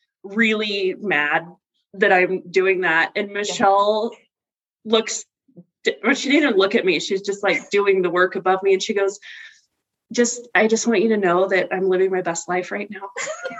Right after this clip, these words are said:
Speaker 1: And I was like, "Are you serious?" And she's like, "Yeah, I am. This is my best life." And I'm like, "I'm murderous." <laughs>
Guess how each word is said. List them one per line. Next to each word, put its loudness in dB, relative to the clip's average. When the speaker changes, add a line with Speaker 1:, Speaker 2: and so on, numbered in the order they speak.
Speaker 1:
And 4
I -
was 4
like, 2
"Are 4
you 4
serious?" 4
And 0
she's -2
like, 0
"Yeah, 2
I 2
am. 0
This -2
is -2
my -2
best -8
life." -8
And 2
I'm 4
like, 2
"I'm 2
murderous." 2
<laughs> -6